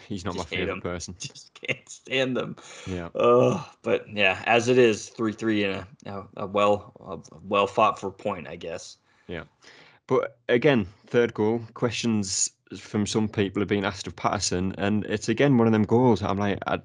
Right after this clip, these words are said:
Speaker 1: I don't know what you're expecting, you know, a twenty-one-year-old keeper making,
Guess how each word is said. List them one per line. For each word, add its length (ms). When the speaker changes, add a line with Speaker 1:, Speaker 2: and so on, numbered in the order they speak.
Speaker 1:
I 120
don't 280
know 260
what 240
you're 160
expecting, 680
you 80
know, 160
a 100
twenty-one-year-old 800
keeper 300
making, 500